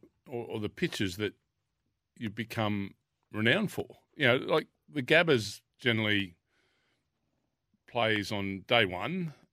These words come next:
um, a little bit slower, but we'll see 'em around a bit early doors, and then it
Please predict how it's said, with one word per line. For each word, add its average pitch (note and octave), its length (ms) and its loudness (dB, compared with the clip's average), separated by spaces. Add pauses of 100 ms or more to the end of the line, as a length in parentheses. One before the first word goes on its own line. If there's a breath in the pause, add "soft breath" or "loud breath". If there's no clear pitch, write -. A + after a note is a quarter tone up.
(120)
um, G2+ 440 -6 (220)
a A2 60 -6
little A2+ 200 0
bit G#2 160 -8
slower, A2+ 420 0
but A2 140 -6 (120)
we'll G#2 140 -10
see - 160 -4
'em G#2 140 0
around G#2 240 -2
a G2+ 40 -6
bit G2 140 -6
early G2+ 280 0
doors, B2 380 -4
and A#2 100 -8
then G#2 120 -2
it G#2 140 -10